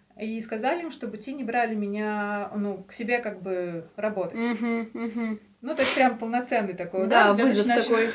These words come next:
Speaker 1: <laughs> на нач-, для начинающего специалиста это прям было тяжело. То есть, э, давление было со стороны как, э, ну, условных супервизоров,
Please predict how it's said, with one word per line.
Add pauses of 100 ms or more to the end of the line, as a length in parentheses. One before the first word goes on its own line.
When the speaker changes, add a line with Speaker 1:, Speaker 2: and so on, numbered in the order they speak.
(120)
Speaker 1:
<laughs>
на
нач-,
для
начинающего
специалиста
это
прям
было (440)
тяжело.
То
есть,
э, (220)
давление
было
со
стороны
как,
э,
ну,
условных
супервизоров,